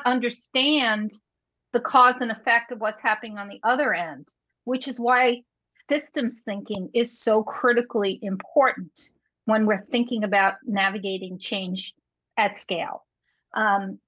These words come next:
and, and, and so, and as you know, designers are systems thinkers. So it's just one of the qualities that design brings to the table is this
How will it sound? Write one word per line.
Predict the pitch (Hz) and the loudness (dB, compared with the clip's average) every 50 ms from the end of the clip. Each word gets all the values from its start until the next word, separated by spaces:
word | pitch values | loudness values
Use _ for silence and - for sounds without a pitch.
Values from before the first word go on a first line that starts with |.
| _ _ | _ _
and, | 226 220 208 190 - | -4 -4 -4 -4 -4
and, | 226 214 214 214 202 196 - - _ | -4 -2 -2 -2 -2 -4 -6 -6 _
and | - 226 226 220 214 214 | 0 2 2 2 0 0
so, | - - 240 233 226 226 - | 2 4 6 6 6 4 4
and | 254 247 247 247 254 247 | 2 0 0 0 -2 -2
as | 247 240 240 240 - | -2 -2 -2 -2 -4
you | 254 240 240 | -8 -8 -6
know, | 247 302 349 349 285 262 254 220 - - | -4 -2 -2 -2 -2 -2 -4 -6 -8 -12
designers | 262 254 220 233 247 254 285 302 302 240 220 220 220 233 254 254 - - - - _ _ _ - | -12 -10 -8 -4 -2 -2 0 0 0 0 0 0 -2 -2 -4 -8 -12 -18 -20 -20 _ _ _ 0
are | 233 240 233 | 0 0 0
systems | - - 302 294 - _ 262 220 - - | 0 -4 -10 -12 -10 _ -8 -8 -8 -8
thinkers. | - 196 185 190 - 165 - - - | -8 -10 -10 -10 -12 -14 -14 -12 -6
So | - 247 220 | -4 -2 -2
it's | 214 - - _ _ _ _ _ _ - | -4 -6 -12 _ _ _ _ _ _ -2
just | 269 254 247 - | -2 -2 -2 -2
one | 226 220 226 247 262 277 | -2 2 2 4 4 4
of | 294 247 | 4 2
the | 226 208 | 0 0
qualities | - - - _ 254 254 262 294 311 311 254 196 190 190 185 170 156 170 175 - - - _ _ _ _ _ _ _ _ - | -2 -6 -4 _ 2 4 4 4 4 2 0 -2 -4 -8 -10 -10 -14 -18 -20 -20 -20 -20 _ _ _ _ _ _ _ _ -4
that | 190 226 214 208 208 - | 0 0 0 0 0 -2
design | - 226 196 208 220 220 233 233 233 208 | -6 -6 -2 0 0 2 2 0 0 -4
brings | 190 226 214 208 247 - - | -4 -4 -4 -4 -4 -8 -10
to | _ 220 | _ -8
the | 190 196 190 | -6 -6 -8
table | 190 - - 254 277 269 226 202 196 - | -6 -4 -2 -2 0 0 -2 -4 -4 -4
is | 214 208 208 | -6 -8 -6
this | 233 214 - - | -8 -8 -6 -6